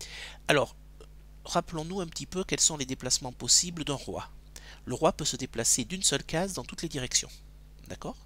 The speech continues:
Alors si je clique ici sur le roi, regardez un petit peu, j'ai, je peux avancer, je peux aller à droite. Mais regardez un petit peu ici, j'ai une case mauve qui s'est allumée. Et cette ca-, case mauve correspond au roc. D'accord ? Si je clique sur cette case mauve,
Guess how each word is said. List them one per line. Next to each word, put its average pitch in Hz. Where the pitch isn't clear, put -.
Alors -
si -
je -
clique -
ici -
sur -
le 90
roi, 143
regardez 113
un 95
petit -
peu, 196
j'ai, -
je -
peux -
avancer, 87
je -
peux 117
aller 131
à -
droite. -
Mais 107
regardez 151
un 127
petit 117
peu 104
ici, -
j'ai 127
une 151
case -
mauve 139
qui 196
s'est -
allumée. 95
Et 95
cette -
ca-, 110
case 104
mauve 110
correspond 117
au 135
roc. -
D'accord ? -
Si -
je 147
clique 156
sur -
cette -
case 107
mauve, 131